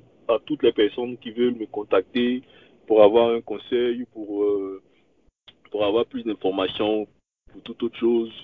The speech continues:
Je suis toujours ouvert. Euh, c'est avec, c'est avec plaisir que je vais apporter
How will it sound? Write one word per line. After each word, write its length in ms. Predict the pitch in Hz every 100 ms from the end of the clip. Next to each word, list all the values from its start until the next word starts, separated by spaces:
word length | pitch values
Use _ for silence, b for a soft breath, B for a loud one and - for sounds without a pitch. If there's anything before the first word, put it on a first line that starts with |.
| 95
Je 80 | 90
suis 140 | -
toujours 340 | 117 113 104
ouvert. 200 | 92 104
Euh, 360 | 110 104 92 90 92 b b b -
c'est 80 | 101
avec, 200 | 113 - _
c'est 80 | 101
avec 240 | 98 120
plaisir 380 | - 101 101 107
que 100 | 113
je 80 | 98
vais 380 | 95 107 104 104
apporter 600 | 90 90 - 107 107 101